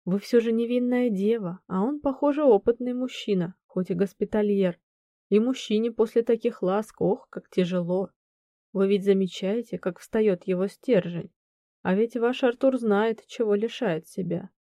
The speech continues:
Он все время сдерживается. А это для мужчины, когда его желанная сама так льнет к нему, настоящая мука».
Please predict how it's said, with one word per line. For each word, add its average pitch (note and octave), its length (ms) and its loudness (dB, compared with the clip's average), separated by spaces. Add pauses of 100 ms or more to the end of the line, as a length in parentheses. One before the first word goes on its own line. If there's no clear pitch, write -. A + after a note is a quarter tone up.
(160)
Он F3+ 160 0
все G#3 180 -2
время G#3+ 320 2
сдерживается. G3 920 -2 (320)
А F#3+ 140 -2
это C#4+ 240 2
для A#3 180 0
мужчины, A#3 760 -4
когда G3 240 0
его G3+ 260 2
желанная G3+ 600 0
сама F#3+ 480 0
так F3+ 240 -4
льнет F#3 420 2
к - 140 -8
нему, F#3 340 -2 (160)
настоящая A3 880 0
мука». G3 480 -2